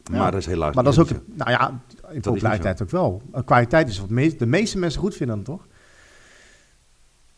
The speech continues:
Speaker 2: Nee.
Speaker 1: Kwaliteit is iets wat, wat een massa goed vindt, denk ik. Maar individueel kan je natuurlijk ook ineens anders goed vinden.
Speaker 2: Ja.
Speaker 1: Maar, eh, het gaat om de massa.
Speaker 2: En, en, eh, wat heeft dan nu, eh, en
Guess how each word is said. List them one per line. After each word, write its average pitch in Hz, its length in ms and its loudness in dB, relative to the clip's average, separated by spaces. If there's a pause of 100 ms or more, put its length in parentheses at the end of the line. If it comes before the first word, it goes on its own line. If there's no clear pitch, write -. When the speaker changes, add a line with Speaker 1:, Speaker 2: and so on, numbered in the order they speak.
(240)
Speaker 2:
Nee. 87 120 -10
Speaker 1:
Kwaliteit 143 380 6
is 156 100 -2
iets 170 180 2
wat, 139 200 4
wat 135 120 0
een 117 140 2
massa 170 340 0
goed 247 220 0
vindt, 135 200 -2
denk 104 140 -4
ik. 95 240 -8
Maar 131 160 -2
individueel 143 440 6
kan 113 160 0
je 98 80 0
natuurlijk 101 340 0
ook 131 140 4
ineens 147 300 2
anders 175 220 -2
goed 120 160 -4
vinden. 92 420 -6
Speaker 2:
Ja. 85 200 -6 (1040)
Speaker 1:
Maar, 127 240 2
eh, 143 120 0
het 131 140 0
gaat 185 240 6
om 120 80 2
de 113 60 4
massa. 113 360 -2 (440)
Speaker 2:
En, 151 180 -2
en, 165 280 2
eh, 151 100 -4
wat 139 140 -2
heeft 160 140 2
dan 151 260 2
nu, 143 220 4
eh, 131 140 0
en 107 340 -6